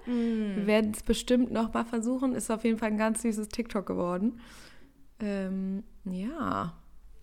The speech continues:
Speaker 1: Hier hab ich erzählt, dass ich das Weinglas kaputt gemacht hab. Wir erinnern uns alle an diesen schrecklichen
Speaker 2: Oh,
Speaker 1: Tag.
Speaker 2: das war traurig, ja, wirklich.
Speaker 1: Ich schreib dann immer so, ich schreib immer so Sachen wie, „Ja, alles klar, Wein steht kalt.“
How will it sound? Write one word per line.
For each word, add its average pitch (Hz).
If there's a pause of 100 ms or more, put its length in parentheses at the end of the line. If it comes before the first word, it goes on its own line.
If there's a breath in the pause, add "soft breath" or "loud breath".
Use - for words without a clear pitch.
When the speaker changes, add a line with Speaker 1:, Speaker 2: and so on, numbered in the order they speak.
(180)
Speaker 1:
Hier 247
hab 247
ich 262
erzählt, 247
dass 226
ich 226
das 214
Weinglas 240
kaputt 233
gemacht 247
hab. 240
Wir 208
erinnern 214
uns 202
alle 202
an 208
diesen 208
schrecklichen 208
Speaker 2:
Oh, 208
Speaker 1:
Tag. 214
Speaker 2:
das 202
war 196
traurig, 190
ja, 180
wirklich. 175 (160)
Speaker 1:
Ich 233
schreib 330
dann 294
immer 269
so, 254
ich 226
schreib - (300)
immer 269
so 254
Sachen 254
wie, 254 (280 soft breath)
„Ja, 254
alles 262
klar, 277
Wein 254
steht 254
kalt.“ 240